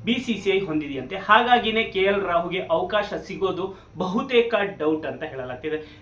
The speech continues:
ವಿಕೆಟ್ ಕೀಪರ್, ಬ್ಯಾಟ್ಸ್ಮನ್, ಒಂದೊಳ್ಳೆ ಫಾ-, ಯಾವ ಸ್ಲಾಟ್ ಅಲ್ಲಿ ಹೋದ್ರೂ ಸಹ ಬ್ಯಾಟ್ ಬೀಸುವಂತಹ ಆಟಗಾರ. ಓಪನಿಂಗ್ ಆದ್ರೂ ಆಯ್ತು, ಒನ್ ಡೌನ್ ಆದ್ರೂ ಆಯ್ತು, ಫೋರ್ ಡೌನ್ ಆದ್ರೂ ಆಯ್ತು,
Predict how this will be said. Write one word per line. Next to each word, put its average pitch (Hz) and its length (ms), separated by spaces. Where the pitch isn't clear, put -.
ವಿಕೆಟ್ 202 300
ಕೀಪರ್, 233 340
ಬ್ಯಾಟ್ಸ್ಮನ್, 160 720
ಒಂದೊಳ್ಳೆ 220 420
ಫಾ-, 175 380
ಯಾವ 226 300
ಸ್ಲಾಟ್ 226 240
ಅಲ್ಲಿ 202 140
ಹೋದ್ರೂ 196 320
ಸಹ 190 300
ಬ್ಯಾಟ್ 143 260
ಬೀಸುವಂತಹ 147 480
ಆಟಗಾರ. 127 520
ಓಪನಿಂಗ್ 170 360
ಆದ್ರೂ 151 200
ಆಯ್ತು, 151 240
ಒನ್ 147 160
ಡೌನ್ 151 180
ಆದ್ರೂ 147 200
ಆಯ್ತು, 143 200
ಫೋರ್ 151 260
ಡೌನ್ 147 180
ಆದ್ರೂ 135 180
ಆಯ್ತು, 151 300